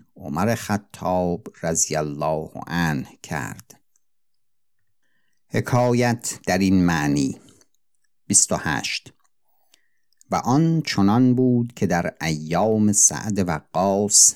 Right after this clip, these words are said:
در سواد بغداد و واسط و انبار و آن نواحی تا در خوزستان و بصره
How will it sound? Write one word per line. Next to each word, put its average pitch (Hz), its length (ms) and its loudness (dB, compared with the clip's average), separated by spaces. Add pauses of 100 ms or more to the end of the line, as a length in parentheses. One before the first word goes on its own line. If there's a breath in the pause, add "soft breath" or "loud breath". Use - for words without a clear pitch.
(160)
در 73 200 -4
سواد 98 800 0
بغداد 95 920 -2
و 80 180 -6
واسط 76 880 0 (220)
و 80 240 -6
انبار 87 800 0
و 80 200 -6
آن 98 360 4
نواحی 92 880 0 (580 soft breath)
تا 104 420 0
در 104 220 0
خوزستان 95 1200 0
و 87 100 -2
بصره 85 840 0